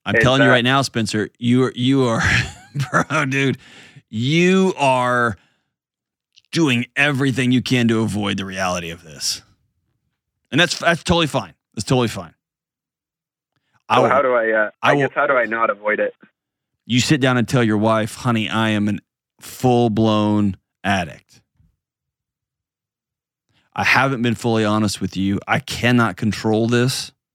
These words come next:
Speaker 1: I've been gambling for seven years since I was a kid. I'm struggling with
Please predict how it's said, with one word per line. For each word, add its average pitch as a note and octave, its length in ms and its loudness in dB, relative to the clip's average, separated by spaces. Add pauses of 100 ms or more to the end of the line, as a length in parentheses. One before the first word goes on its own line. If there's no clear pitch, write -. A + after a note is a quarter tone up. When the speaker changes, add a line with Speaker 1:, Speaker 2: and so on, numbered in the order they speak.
(880)
Speaker 1:
I've G2+ 100 -2
been G#2 140 2
gambling A2+ 360 4
for G#2 140 -6
seven A2+ 480 0
years G#2+ 260 2
since G#2 200 -4
I G2 60 2
was F#2+ 140 0
a F2+ 80 -8
kid. B2+ 460 -2 (2000)
I'm F#2 80 -8
struggling A#2 680 2
with A2 320 -2